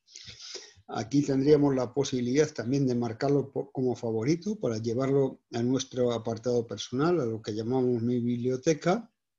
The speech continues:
y también enviarlo a nuestro gestor de referencia para generar una base de datos personal en herramientas de gestión de referencias como Mendeley, como Zotero, o enviar esta noticia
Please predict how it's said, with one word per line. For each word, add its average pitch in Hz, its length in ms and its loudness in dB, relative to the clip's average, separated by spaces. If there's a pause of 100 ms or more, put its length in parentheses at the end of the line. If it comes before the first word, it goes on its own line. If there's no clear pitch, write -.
(520)
y 160 120 2
también 151 640 2 (480)
enviarlo 147 560 8
a - 20 4
nuestro 117 360 0
gestor 127 420 0
de 120 140 2
referencia 165 800 2
para 160 420 2
generar 127 520 2
una 135 200 2
base 120 220 0
de 120 60 2
datos 123 280 -4
personal 135 640 2 (460)
en 139 120 8
herramientas 131 1040 2
de 120 140 0
gestión 143 400 2
de 135 80 2
referencias 147 760 2
como 110 260 0
Mendeley, 147 540 4
como 139 300 -2
Zotero, 160 520 4 (300)
o 165 300 6
enviar 123 380 4
esta 143 260 2
noticia 147 680 4